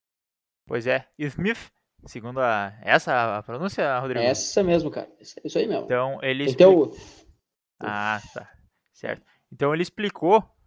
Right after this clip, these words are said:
Speaker 1: depois desse evento, o porquê que eles acabaram subindo assim no pódio. E aí, s-, as palavras dele. "Os pés descalços evocam a pobreza dos negros nos Estados Unidos.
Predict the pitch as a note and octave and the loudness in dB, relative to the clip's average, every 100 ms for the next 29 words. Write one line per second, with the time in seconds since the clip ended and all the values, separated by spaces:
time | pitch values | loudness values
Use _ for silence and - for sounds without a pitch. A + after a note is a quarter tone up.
0 | _ _ - B2+ - C3+ C#3+ D#3 D3 C#3 | _ _ -8 -6 -2 -2 -2 -6 -6 -6
1 | D3 D#3 - E3+ - D#3 - E3 D#3+ D#3 | -8 -10 -6 -6 -4 -6 -6 -4 -4 -2
2 | D3 D3+ - C#3+ D3 D3 D3+ D3+ - B2 | -2 -2 -4 -10 -6 -6 -8 -12 -2 0
3 | E3+ - _ - - - _ _ - B2+ | 0 -4 _ -20 -20 -20 _ _ -4 0
4 | B2+ C3+ C#3+ - _ - C3 - C#3+ D3 | 0 -2 -8 -14 _ -2 -2 2 4 6
5 | D#3+ D3 A#2 G#2+ - _ _ _ C3 - | 4 0 -2 -4 -8 _ _ _ -14 -2
6 | D#3 E3+ E3+ F#3+ - D#3+ F3+ - F3+ D#3 | 2 2 2 -2 2 4 4 0 -4 2
7 | D#3+ - F#3 E3+ E3 B2+ C3+ D#3+ E3 D3+ | 2 2 0 -2 -4 -2 -2 -2 -6 -10
8 | C3+ C#3 D3+ D#3+ C#3+ C#3 C3 C3+ C3+ B2+ | -8 -6 -6 -8 -10 -14 -2 0 0 -4
9 | B2+ D3 E3 - | -8 -8 -8 -12